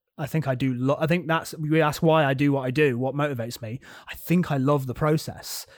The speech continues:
and I enjoy the end results because of it. Um, but I never think that they are, like,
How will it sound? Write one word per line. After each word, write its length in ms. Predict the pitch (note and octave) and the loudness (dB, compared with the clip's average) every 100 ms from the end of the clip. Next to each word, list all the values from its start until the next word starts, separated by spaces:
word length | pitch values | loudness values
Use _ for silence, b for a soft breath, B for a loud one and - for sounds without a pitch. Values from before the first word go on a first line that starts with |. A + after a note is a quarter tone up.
| B | B
and 120 | D3+ | -2
I 340 | C#3+ C#3+ C3+ C#3 - | 0 2 0 -2 -4
enjoy 520 | D#3+ C#3+ D3+ E3+ E3 | -4 0 4 6 6
the 140 | D3 D3 | 6 4
end 160 | D3 | 2
results 640 | C3+ B2 C#3 C3 - - - b b | 0 0 0 -4 -10 -12 -14 b b
because 340 | - - F#3+ F3+ | -8 -2 0 0
of 120 | G#2+ | -2
it. 220 | G2+ C#3 _ _ _ _ - | -4 -6 _ _ _ _ -4
Um, 300 | B2+ B2+ B2 | 0 0 0
but 120 | D3 | 0
I 80 | C#3+ | 2
never 220 | D#3 D3+ | 2 2
think 320 | C#3+ D3+ C3+ | 0 -2 -2
that 120 | D3+ | -6
they 120 | C3+ C3+ | -2 0
are, 200 | B2+ A#2+ | 0 0
like, 400 | A#2 A2+ - | -4 -8 -14